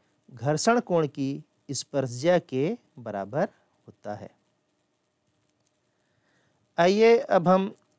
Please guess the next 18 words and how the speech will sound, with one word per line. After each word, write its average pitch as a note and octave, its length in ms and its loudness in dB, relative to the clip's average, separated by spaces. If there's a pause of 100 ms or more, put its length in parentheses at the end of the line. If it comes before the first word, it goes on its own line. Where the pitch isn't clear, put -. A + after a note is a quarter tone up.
(320)
विराम D#3+ 560 2
कोण F3+ 320 -2
के F3 120 -2
बारे D#3+ 220 2
में E3 280 -2 (420)
जानते C#3 380 0
हैं। G3+ 220 0 (3250)
जब A3+ 400 4 (400)
कोई G3+ 240 6
पिंड G#3 480 0 (160)
किसी G3 300 -2
नत F#3+ 380 2
समतल F3 420 4
पर D3+ 380 -4 (540)
सीमांत G3 680 2
संतुलन D#3 580 -2
में C#3+ 140 -10
हो C3+ 320 -12